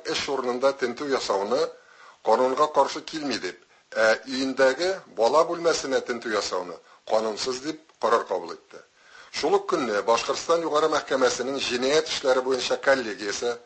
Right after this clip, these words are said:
тарихчы Игорь Кучумов йортында тентү ясауны да канунсыз дигән карар чыгарды.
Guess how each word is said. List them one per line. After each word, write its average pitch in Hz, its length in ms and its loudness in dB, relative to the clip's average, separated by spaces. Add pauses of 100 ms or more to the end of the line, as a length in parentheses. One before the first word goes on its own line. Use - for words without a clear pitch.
(340)
тарихчы 127 500 2 (100)
Игорь 139 300 -4 (180)
Кучумов 120 560 -4
йортында 160 480 2 (320)
тентү 117 320 -4
ясауны 160 480 2
да 165 140 4 (280)
канунсыз 139 540 0
дигән 143 320 -4
карар 139 240 4
чыгарды. 92 480 -6